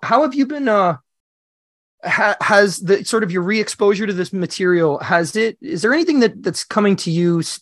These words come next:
sort of standing out as a through line in Agrippa's work? I mean, w-, w-, i-, i-, or at least, so for people who, who are listening, uh, I'm sure some of you are familiar. Uh, if you're not, we're, we're having the Institute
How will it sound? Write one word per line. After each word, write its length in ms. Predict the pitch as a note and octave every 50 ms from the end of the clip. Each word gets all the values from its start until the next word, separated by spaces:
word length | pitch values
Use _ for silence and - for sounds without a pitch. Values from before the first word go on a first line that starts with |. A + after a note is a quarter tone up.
| _ -
sort 200 | - - E3+ D#3
of 80 | C#3
standing 460 | - - - - D#3+ D#3 D#3+ D#3 D3+ C#3
out 220 | B2+ C3 C3+ C3+
as 100 | A#2+ G2+
a 60 | A2+
through 420 | - - - - - C3 D#3 E3 D#3+
line 460 | D3 D#3 D#3 D#3 D#3 D#3+ D#3+ D3+ - _ - - _ _
in 100 | F#3 E3+
Agrippa's 540 | E3 C#3 B2+ D#3 E3 - - D#3+ C#3 B2 -
work? 320 | C3+ C3+ C3+ C3 B2+ -
I 40 | D3+
mean, 280 | C#3+ D3 C#3+ C3+ C3+ C3 - - - - - - _ -
w-, 260 | F#3+ - A3+ G3+ -
w-, 360 | - - - - - - - -
i-, 120 | A#3+ A#3+ -
i-, 140 | C4+ A3+ A3+
or 140 | - A#3+ G#3+
at 100 | A3+ A3
least, 360 | C4 A3+ A3 - - - _
so 400 | - - G3+ F#3 F3+ F3 F3 - _ _ _ _ _ _ _ _
for 140 | - - F#3
people 340 | - B3 A3 F#3+ G#3 F#3 E3
who, 240 | F3+ G3 F#3 F3 D#3
who 100 | E3+ E3+
are 120 | D#3+ D#3
listening, 560 | D#3+ F#3 F3+ - - F#3+ F3+ F3 F3 F3 - _ _
uh, 160 | D#3 D3 C#3+
I'm 80 | D3 D3
sure 180 | - - E3+ C3+
some 220 | - - F3 F3
of 100 | E3+ D#3+
you 120 | E3+ E3+
are 40 | D3+
familiar. 640 | - - - C#3 D3+ F3+ F#3+ F#3+ F#3+ F#3 F#3+ F#3 - _ _ _ _ _ _ _
Uh, 260 | C#3 C3+ C3 C3 - -
if 160 | F#3+ - -
you're 100 | C#3+ C3+
not, 400 | C#3 D3+ E3+ F#3 G3+ - - -
we're, 460 | - C#3+ D3+ D#3 D3+ D3+ D#3 D3 - - _
we're 160 | - - D3+
having 360 | - G2+ E3+ D#3 D3+ D#3+ D#3 C#3+
the 200 | C#3 C#3 D3+ F3
Institute 640 | F#3+ G3 - - F#3+ - - G#3 F#3+ F#3 F3+ F3+